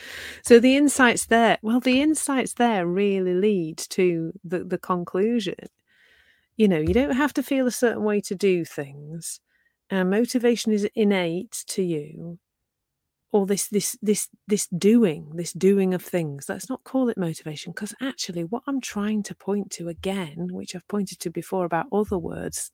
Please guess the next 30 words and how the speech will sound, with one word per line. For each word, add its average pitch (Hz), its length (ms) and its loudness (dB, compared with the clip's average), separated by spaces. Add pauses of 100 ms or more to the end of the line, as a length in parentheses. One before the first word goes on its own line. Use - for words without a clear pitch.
like 160 240 -10
confidence, 190 880 -6 (960)
motivation 285 560 4
doesn't 240 280 0
really 196 260 2
exist. 214 840 -6 (1500)
You're 262 140 0
either 294 220 4
doing 262 300 2
a 214 40 2
thing 226 220 0
or 208 100 0
you're 190 140 0
not 208 200 -4
doing 196 300 -2
it. 147 160 -18 (1500)
And 233 100 4
if 247 120 0
you're 277 80 4
not 277 240 0
doing 190 240 4
a 165 60 0
thing 156 400 -6
that 202 100 -2
you 190 100 -6
have 196 200 -2
a 196 60 -2
desire 170 360 -4
to 165 140 -8
do, 147 460 -8